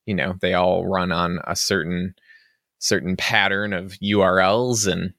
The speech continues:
and, and different things like that, and logins and, and, and things like that. So it was, uh, so it was unfortunate that it happened to us. Luckily, I don't think it happened for very long, maybe a couple hours at most, that our site was redirecting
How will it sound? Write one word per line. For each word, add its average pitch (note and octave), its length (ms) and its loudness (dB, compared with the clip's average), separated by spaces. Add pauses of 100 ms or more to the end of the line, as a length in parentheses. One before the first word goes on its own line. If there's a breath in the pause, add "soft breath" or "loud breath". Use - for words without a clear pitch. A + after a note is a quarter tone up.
(100)
and, F2+ 240 -4
and F2+ 260 -4 (180)
different F#2 360 -4
things F#2+ 240 0
like F2+ 160 -4
that, G#2+ 240 2
and F#2 160 -6
logins G2 600 -2
and, F2+ 240 -2 (140)
and, E2 240 -6
and F#2 180 -6
things F#2+ 240 -6
like E2+ 140 -8
that. - 240 -4
So - 280 -2 (420 loud breath)
it E2+ 120 -8
was, F2 280 -6
uh, F2 340 -2
so G2+ 140 2
it G2 180 0
was G2 140 -2
unfortunate G#2 640 0
that F2 80 0
it F2 100 -2
happened G2+ 360 -2
to G#2 160 -2
us. - 240 -2
Luckily, F#2+ 400 -2
I E2+ 80 0
don't F#2 260 -2
think F#2 200 -4
it F2 80 -6
happened F#2 400 -6
for F#2 300 -8
very F2+ 240 -2
long, G2+ 280 -2
maybe F#2+ 200 -2
a F#2+ 40 -2 (100)
couple F#2+ 260 -2
hours G#2+ 360 0
at F#2+ 140 0
most, G2+ 320 -2
that G#2 100 0
our F#2+ 100 0
site G2+ 260 0
was G2 160 -8
redirecting G2+ 800 -4